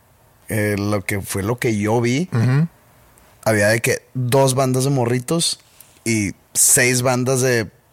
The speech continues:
Speaker 1: pues, de no viejos, pero de gente ya adulta.
Speaker 2: Sí, mayores de, de treinta.
Speaker 1: Sí.
Speaker 2: Sí.
Speaker 1: Y antes no, yo no vivía eso. O sea,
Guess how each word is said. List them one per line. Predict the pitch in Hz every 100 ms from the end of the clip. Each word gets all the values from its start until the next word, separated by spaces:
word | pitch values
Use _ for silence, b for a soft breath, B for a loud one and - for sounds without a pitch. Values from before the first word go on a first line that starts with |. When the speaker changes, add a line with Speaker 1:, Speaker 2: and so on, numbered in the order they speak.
| - _ -
Speaker 1:
pues, | 113 107
de | 110
no | 98 107 131
viejos, | 147 151 262 196
pero | 123 107
de | 104 92
gente | - 101 -
ya | 139 117
adulta. | 123 127 175 131 98 123
Speaker 2:
Sí, | 147 147 143
mayores | 135 127 120 120 143 139
de, | 131 -
de | 127 113 98
treinta. | - 123 160 - 92
Speaker 1:
Sí. | - 131 190 - _
Speaker 2:
Sí. | -
Speaker 1:
Y | 104 107 101 85 - _ _ _ _ _ _ -
antes | 107 - 156
no, | 165 170 156 123
yo | 120 123
no | 175
vivía | 208 143 120
eso. | 117 147
O |
sea, | 143